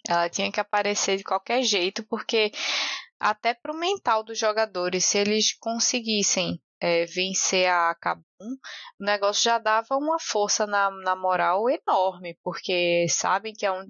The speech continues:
time que tava bem melhor do que eles, então se você consegue vencer de um time que tá muito melhor que você, já dá pra dar aquela respirada, né? Tranquila, assim, tipo,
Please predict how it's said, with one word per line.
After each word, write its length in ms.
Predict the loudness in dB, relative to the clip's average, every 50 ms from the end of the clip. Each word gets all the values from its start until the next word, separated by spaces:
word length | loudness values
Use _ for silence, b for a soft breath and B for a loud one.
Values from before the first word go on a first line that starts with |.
| -10
time 360 | -8 -6 -6 -6 -6 -6 -8 -8 B B B B B B B
que 140 | -6 -4
tava 300 | -2 0 0 0 -2 -4
bem 240 | -8 -4 -2 -2 0
melhor 340 | 0 0 0 2 2 0 0
do 100 | -2 -6
que 160 | -8 -2 0
eles, 280 | 0 0 2 0 0 0
então 340 | -2 -2 -2 -2 -2 -2 -2
se 100 | -2 -2
você 300 | 0 0 0 0 -2 -4
consegue 560 | _ -4 -4 -2 -2 0 0 0 -2 -4 -6
vencer 420 | -8 -6 -4 -2 -2 0 0 -2
de 140 | -2 -4 -6
um 20 |
time 320 | -4 -4 -4 -4 -4 -6 -6
que 60 | -4
tá 140 | -4 -4 -4 -4
muito 300 | -8 -14 -14 -12 -8 -4
melhor 240 | -4 -2 -2 -4
que 60 | -4 _
você, 400 | -6 -4 -2 -2 0 0 0 0 -2 B B B B B B B B -2
já 180 | 0 0 0
dá 160 | 2 0 0
pra 200 | 0 0 -2 -2
dar 140 | 0 0 0
aquela 220 | 0 0 0 0 0
respirada, 760 | 2 0 0 0 -2 -2 -2 0 2 2 2 2 0 -4 -6
né? 160 | -6 -6 -6 -6 -4
Tranquila, 640 | -4 -4 -4 -4 _ -6 -4 -2 0 2 2 2 2
assim, 300 | 0 0 -2 -4 -4 -4
tipo, 320 | -4 -4 _ -4 -6 -6